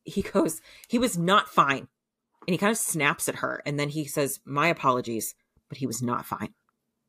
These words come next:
He is going to have good days. He is going to have bad days. I tried to warn you." So he, she asks where he is, and she, uh, goes to find him.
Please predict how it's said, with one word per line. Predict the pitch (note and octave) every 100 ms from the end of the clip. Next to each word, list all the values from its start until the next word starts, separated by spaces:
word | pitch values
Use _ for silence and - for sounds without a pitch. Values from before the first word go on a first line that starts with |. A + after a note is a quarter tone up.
| _ _ _ _ _ _ _ _ _ -
He | -
is | C3
going | - C#3+ D3+
to | D#3
have | C#3+ C3+
good | C3+ B2
days. | C3 B2+
He | B2
is | A2+
going | - B2+
to |
have | C3 A#2+
bad | A2+ B2+
days. | G#2+ G#2
I | -
tried | - B2 A2+
to |
warn | - F#2 F2+
you." | - - _ _ _ _ _ _ _ _ _ _ _ _ - - - - - - - - - - _ _ _ _
So | - - F#3+ F3+ F3+ D#3+ - - - - -
he, | A3+ G3+ -
she | - G#3+
asks | F#3+ -
where | D#3+
he | D3+ C#3
is, | B2+ B2+ - -
and | C3+ C3
she, | - D3 C#3 C#3 -
uh, | B2+ B2 A#2+ -
goes | - C3 -
to | C3+
find | A2+ A#2
him. | B2+ A#2